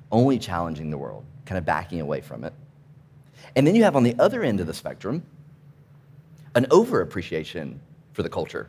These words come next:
and for the world. We're like, "Uh, you, you only love it. You, you don't see the bad in it. You don't see the destructive nature of it." Do you,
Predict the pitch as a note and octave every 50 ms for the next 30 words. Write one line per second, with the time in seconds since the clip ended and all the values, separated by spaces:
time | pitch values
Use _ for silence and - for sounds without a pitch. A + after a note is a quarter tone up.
0 | - _ - E2+ - F#2 F2 D#2+ D2 G#1+ G1+ - - _ _ _ - - _ _
1 | - - - _ _ _ - - - - - - _ _ _ - _ - - -
2 | _ - _ - - _ - - D#3+ D3 B2+ - - - - C#3 - C#3+ C3+ D3+
3 | E3+ - - - - - - - - - - _ _ - _ - _ C3+ D#3 E3+
4 | C3+ B2 D3 E3 E3 C3+ A#2+ G#2 F2+ F2+ E2 - - - - - - - _ -
5 | _ _ _ _ _ - _ - _ - _ _ - - - C#3+ C#3+ C3+ C3+ C#3
6 | C#3 G2+ B2+ C3 C#3+ D3+ - - B2 G#2+ F#2+ E2+ F2+ D2+ D2 D2 D2+ D2 C#2+ -
7 | _ _ - - _ _ - _ A#2 B2 G#2 C3 C#3+ D#3 - - C#3+ A#2 G#2+ F#2
8 | F#2+ F#2 - G2+ F2 - - F2 E2+ F2 E2 - - E2 D2 B1+ - - - -
9 | _ - _ _ _ _ _ _ _ _ _ _ _ _ _ _ _ - _ _
10 | _ _ _ _ - B2 C#3+ E3 D3